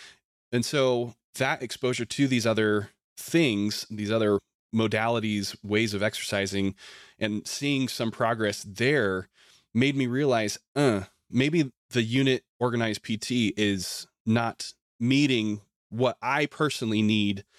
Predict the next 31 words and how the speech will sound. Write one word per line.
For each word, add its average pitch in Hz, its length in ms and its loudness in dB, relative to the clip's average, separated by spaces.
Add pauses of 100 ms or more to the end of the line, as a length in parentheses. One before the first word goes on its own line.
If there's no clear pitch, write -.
(460)
in 117 140 -2
order 110 180 0
to 98 520 0 (240)
become 107 380 -2
better. 90 420 -6 (260)
And 123 100 2
that's 147 160 0
when 135 120 -6
I 113 60 -4
started 104 300 -4
really 104 220 2
looking 101 260 0
for 82 220 -2
some 92 360 -4 (360)
other 104 220 -2
things 98 500 -2 (160)
and 101 240 0
ultimately 101 440 -2
led 95 180 0
me 90 120 2
to 87 460 -4 (240)
Barbell 101 320 -2
Logic 92 640 -2 (160)
and 87 480 -2 (240)
weight 104 180 2
training, - 400 -10
right? 87 260 -2 (720)
So 127 300 0 (460)
it's 160 160 -2
not 208 220 0
that 156 280 -2